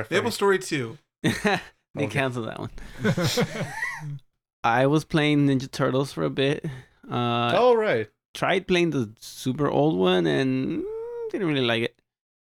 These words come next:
Speaker 2: Which one? The
Speaker 3: Like, part one that's in color. <laughs>
Speaker 2: Not, not Turtles in Time?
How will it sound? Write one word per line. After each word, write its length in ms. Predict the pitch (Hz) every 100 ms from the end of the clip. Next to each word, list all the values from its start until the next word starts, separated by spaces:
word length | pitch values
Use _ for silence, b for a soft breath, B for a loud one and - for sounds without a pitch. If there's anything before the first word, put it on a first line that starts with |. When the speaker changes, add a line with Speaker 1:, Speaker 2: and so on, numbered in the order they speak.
| -
Speaker 2:
Which 200 | - -
one? 320 | 113 98 95 _ _ _
The 500 | 120 110 107 107 104
Speaker 3:
Like, 220 | 98 127 -
part 260 | 143 156
one 440 | 127 107 135 151 143
that's 300 | 120 - -
in 140 | 117
color. 420 | 107 123 143 147 123 -
<laughs> 380 | 131 - -
Speaker 2:
Not, 260 | 131 143 156
not 300 | 147 135 135
Turtles 260 | - 139 123
in 80 | 117
Time? 420 | 135 160 247 277